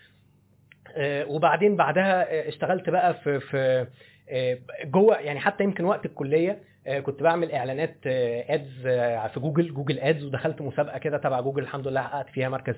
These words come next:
ثالث او رابع. آه، كان اسمها جوجل اونلاين ماركتنج تشالنج، ما اعرفش بيعملوها لغايه دلوقتي ولا لا. كانوا بيدوك، آه، جوجل ب ستين، ميتين وخمسين دولار، وتقول لك، آه، كون فريق واختار براند، آه، لوكال عندك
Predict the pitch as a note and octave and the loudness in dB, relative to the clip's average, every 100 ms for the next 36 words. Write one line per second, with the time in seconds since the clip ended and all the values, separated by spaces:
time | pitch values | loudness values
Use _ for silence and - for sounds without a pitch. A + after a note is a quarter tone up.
0 | - C3+ C#3 - A#2 B2+ C#3 C3 - - | -4 -4 -2 -4 -2 -2 0 -4 -6 -20
1 | - A#2+ C3 B2 D3 C3+ C#3 C#3 C3 C3 | -10 -6 -4 -4 -4 -2 -2 -2 -2 -4
2 | C#3 C#3+ C#3+ C#3 C3+ A#2+ D3 C3+ A#2+ D3 | -2 -2 -4 -6 -10 -4 -2 -2 -4 -6
3 | - D3+ C3 D3+ C#3 C#3 C#3+ C3+ C3 A#2+ | -4 -4 -2 -2 -2 -2 -2 -2 -2 -2
4 | A2+ - C#3 C#3 C3 F#3+ F#3+ E3 D3 C3+ | -4 -6 -6 -4 -2 -2 0 0 2 0
5 | - - - - E3+ E3 C#3+ - D3 E3 | -10 -20 -18 -4 -2 0 -2 -6 -6 -4
6 | F3 E3+ C#3+ - D#3+ D#3 G#3 A#3+ - _ | -4 -4 -6 -6 -2 0 0 -2 -12 _
7 | _ _ _ - _ _ C3+ C#3 F#3 F#3 | _ _ _ -20 _ _ -6 -6 -2 -2
8 | F3+ - D3+ C#3 C#3 F3+ F#3+ F#3 D#3 F#3+ | -2 -2 -4 -2 0 2 2 2 0 0
9 | B3+ - _ _ _ _ _ C3+ C#3 D3 | 0 -6 _ _ _ _ _ -2 4 4
10 | C#3+ C#3 C#3 C3+ C3+ C3+ C3 B2+ B2 B2 | 4 2 2 0 0 4 4 4 2 0
11 | A#2+ - - - F#3 G3 F#3+ E3+ C#3+ C#3 | -4 -8 -10 0 2 4 4 2 0 -2
12 | B2 D3 F3+ F#3 E3+ C#3+ A#2+ A#2+ - - | 2 4 4 4 -2 -4 -6 -8 -8 -20
13 | _ - C#3 C3 C3 D#3 F3 E3 C3 D#3 | _ -8 -4 -2 0 2 2 4 2 2
14 | F3 D#3 | 4 2